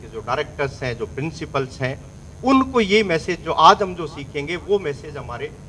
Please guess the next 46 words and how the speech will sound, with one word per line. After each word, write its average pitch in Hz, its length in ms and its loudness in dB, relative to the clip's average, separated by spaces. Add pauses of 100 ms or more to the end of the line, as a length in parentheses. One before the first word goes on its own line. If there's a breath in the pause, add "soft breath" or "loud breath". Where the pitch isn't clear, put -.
(140)
उन 214 100 -2
लोगों 180 240 -4
को 160 160 -12
देना 147 220 -6
है, 160 80 -6
क्योंकि 165 220 -12
पॉलिसी 175 380 -12
मेकर्स 151 480 -6
वो 147 140 -8
हैं। 107 220 -12 (280)
उन्होंने 262 320 8
जिस 202 220 2
दिन 202 120 -2
वो 240 160 4
जागरूक 190 420 6
हो 175 120 0
गए, 190 180 8
उस 202 300 -2
पथ 196 200 4
पे 202 60 4
अगर 175 160 -2
वो 170 120 2
आगे 151 200 6
बढ़ने 151 280 2
लग 127 200 -4
गए 175 160 0 (340)
तो 170 100 -6
ये, 170 160 -6
ये 147 160 -8
चार 151 280 0
लाख - 200 0
शिक्षक - 320 -14
तैयार 156 320 -4
करना 156 440 -6 (340)
या, 160 140 4 (120)
या 151 120 2
जो 143 180 -4
चार 147 260 2
करोड़ 147 220 -4
बच्चों 143 300 -6
को 170 200 -8 (180)
उस - 160 -16
दिशा 156 240 -2
में 151 140 -2
लेके 143 260 -2
जाना 143 280 -4